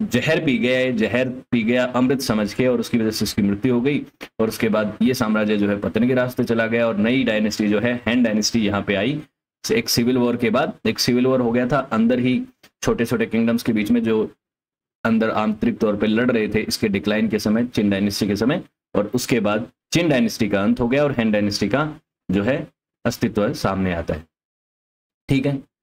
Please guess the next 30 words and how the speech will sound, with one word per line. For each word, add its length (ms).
अब 340
मैंने 200
ये 80
आपको 260
overview 500
दिया 240
है, 180
अब 160
इसके 520
पूरे 880
rise 300
and 140
fall 220
की 80
कहानी 320
को 100
देखेंगे। 400
तो 180
rise 320
and 200
fall 260
of 220
जो 260
Dynasty 400
को 120
पहले 220
समझते 380
हैं, 140
क्योंकि 580
इसके 540